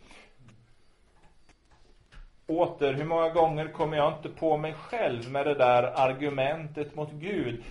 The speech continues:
"Vänta lite, jag ska bara göra det här." "Vänta lite, Gud." Eller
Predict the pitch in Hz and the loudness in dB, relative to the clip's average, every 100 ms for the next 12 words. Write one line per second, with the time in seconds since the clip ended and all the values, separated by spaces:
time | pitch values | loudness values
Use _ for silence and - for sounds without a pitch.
0 | - 160 190 190 - 185 180 165 139 123 | -6 -2 -2 -4 0 2 2 -2 -6 -4
1 | 120 135 135 139 135 135 113 92 95 92 | -2 -2 -4 -6 -4 0 0 0 -2 -2
2 | 92 - - - - - - - 104 90 | -4 -8 -12 -12 -14 -18 -20 -12 -8 -6
3 | 85 87 87 78 78 - _ _ _ _ | -6 -8 -8 -10 -12 -18 _ _ _ _
4 | _ _ _ _ _ - 147 151 156 131 | _ _ _ _ _ -6 -4 -4 -6 -6
5 | 101 101 95 87 85 - _ - - _ | -8 -12 -12 -12 -16 -20 _ -20 -20 _
6 | - - - - - 131 147 151 143 | -18 -18 -18 -20 -8 -2 2 0 0